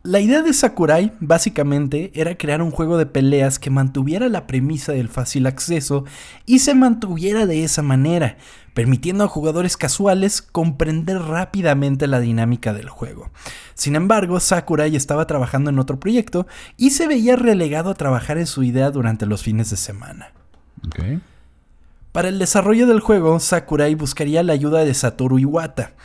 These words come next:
Speaker 1: Iwata había trabajado en los juegos Earthbound y Kirby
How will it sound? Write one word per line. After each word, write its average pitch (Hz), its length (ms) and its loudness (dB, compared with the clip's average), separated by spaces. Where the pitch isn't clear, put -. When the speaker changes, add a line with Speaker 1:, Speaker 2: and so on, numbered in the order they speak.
Speaker 1:
Iwata 220 500 0
había 196 260 0
trabajado 160 460 2
en 165 100 0
los 135 120 -2
juegos 151 360 -4
Earthbound 143 560 -2
y 135 120 -10
Kirby 208 600 0